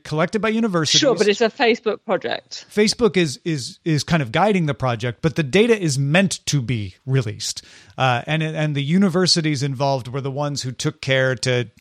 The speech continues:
Speaker 1: to protect identification.
Speaker 2: Sure.
Speaker 1: So if there's any problem with the data set, we'll know right away. And it doesn't seem like there is yet. Uh, I, I get what you're saying. If this story is Stanford, uh, or Oxford announced a
Speaker 2: Right.
Speaker 1: research project,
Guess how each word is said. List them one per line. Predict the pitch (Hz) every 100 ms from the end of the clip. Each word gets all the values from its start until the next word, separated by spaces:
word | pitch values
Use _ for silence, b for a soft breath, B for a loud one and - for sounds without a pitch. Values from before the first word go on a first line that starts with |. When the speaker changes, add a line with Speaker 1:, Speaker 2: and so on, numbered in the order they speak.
| -
Speaker 1:
to | 135
protect | - 131 147 139
identification. | 135 127 123 123 113 120 110 110
Speaker 2:
Sure. | B B -
Speaker 1:
So | 190
if | 180
there's | 208 202
any | 302
problem | - 240 196
with | 170 -
the |
data | 139 196 190
set, | - 120
we'll | 147 185
know | 185 160
right | 151 135
away. | 120 143 123
And | 117
it | 170
doesn't | 220 165
seem | 180
like | 165 131 113
there | 113
is | 156 127 120 131 - B B B
yet. | 139 127 - - - b b b
Uh, | 131 131 123 135 _ _
I, | 165 160 -
I | 156
get | 254 240
what |
you're | 190
saying. | 151 233 156 113 127
If | 175 -
this | 240
story | - 214 214 180
is | 156 147 -
Stanford, | - - 302 294 175 147 117 107 -
uh, | 160 151 147
or | 180 190 214
Oxford | 240 269 - - 165 120
announced | 143 160 170 165 160
a |
Speaker 2:
Right. | 147
Speaker 1:
research | 165 151 135 -
project, | 139 120 135 175